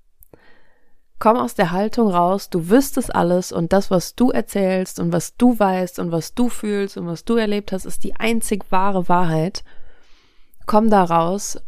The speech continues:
weil wenn du da drin bleibst, ne, das hat auch was mit Ego zu tun, wenn du, ähm, da anhaftest und sagst, ja, aber so war es halt und so ist es halt und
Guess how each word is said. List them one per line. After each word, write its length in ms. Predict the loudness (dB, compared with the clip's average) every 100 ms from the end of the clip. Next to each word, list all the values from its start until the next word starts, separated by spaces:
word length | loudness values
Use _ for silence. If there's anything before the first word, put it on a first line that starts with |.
| -12
weil 600 | 0 4 6 4 2 2
wenn 200 | 2 4
du 120 | 4 4
da 200 | 4 2
drin 300 | 4 4 4
bleibst, 480 | 4 2 -4 -6
ne, 80 | 0
das 200 | 2 2
hat 120 | 2
auch 120 | 0 0
was 160 | 2
mit 140 | 0 2
Ego 260 | 2 2
zu 160 | 2 -4
tun, 380 | -4 -4 -2 0
wenn 200 | 2 4
du, 260 | 2 2 -2 -20 -20 -20 -16 0
ähm, 540 | 2 4 2 0 -4 -12 _ _ _ _ _ -2
da 160 | 2 2
anhaftest 720 | 4 2 2 -2 -4 -6 -6
und 80 | -6
sagst, 260 | -6 -4
ja, 160 | 0 0
aber 220 | 2 0
so 240 | 0 2
war 180 | 2 2
es 220 | 0 -2
halt 260 | -4 -6 -6
und 160 | -10 -4
so 160 | -2 0
ist 180 | 0 0
es 160 | -4
halt 320 | -6 -4 -6
und 260 | -8 -4 -4